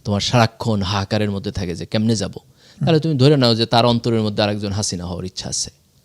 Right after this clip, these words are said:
Speaker 1: সে, সে দেশের তার দলের চাইতে বড় মনে করে না, মানুষের ইন্টারেস্টের সে তার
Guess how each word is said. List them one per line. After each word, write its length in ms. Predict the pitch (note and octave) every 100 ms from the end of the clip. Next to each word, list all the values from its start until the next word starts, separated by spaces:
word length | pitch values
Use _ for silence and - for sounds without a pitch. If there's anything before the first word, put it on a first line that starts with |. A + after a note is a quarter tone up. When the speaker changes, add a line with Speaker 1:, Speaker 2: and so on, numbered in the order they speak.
| _ _ _ _ -
Speaker 1:
সে, 300 | - G#2+ G#2 -
সে 160 | A#2+
দেশের 360 | G2+ A2+ A#2 G#2+
তার 180 | G#2 G2+
দলের 240 | G2+ G2
চাইতে 220 | - F#2+
বড় 200 | G2 G2
মনে 180 | F#2 E2+
করে 220 | - G#2
না, 120 | - - _ _ - -
মানুষের 400 | G#2 A2 - A2+
ইন্টারেস্টের 600 | C#3 B2 A#2+ A2+ - G#2+ G2+
সে 160 | G#2+
তার 140 | -